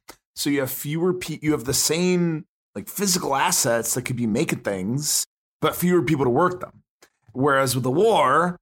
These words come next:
you've lost people and you've lost, lost all the factories and the farms and all that stuff. It's all gone. So you just have to build from scratch. So you're looking at a very different environment. It's fascinating.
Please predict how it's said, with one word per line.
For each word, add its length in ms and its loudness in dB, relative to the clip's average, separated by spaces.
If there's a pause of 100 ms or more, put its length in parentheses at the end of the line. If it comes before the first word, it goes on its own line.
(240)
you've 200 2
lost 360 2
people 400 2
and 280 4
you've 140 2
lost, 640 2
lost 420 2 (120)
all 340 4
the 80 -4
factories 560 0
and 80 -4
the 20 0
farms 400 -2
and 60 2
all 80 0
that 60 -2
stuff. 140 -2
It's 120 -2
all 160 0
gone. 400 2
So 120 0
you 60 0
just 160 -2
have 120 -4
to 60 -2
build 280 0
from 120 -4
scratch. 1000 -2 (260)
So 160 -2
you're 80 0
looking 220 2
at 40 0
a 60 -2
very 320 0
different 800 -2 (100)
environment. 640 -2
It's 200 -6 (180)
fascinating. 540 -2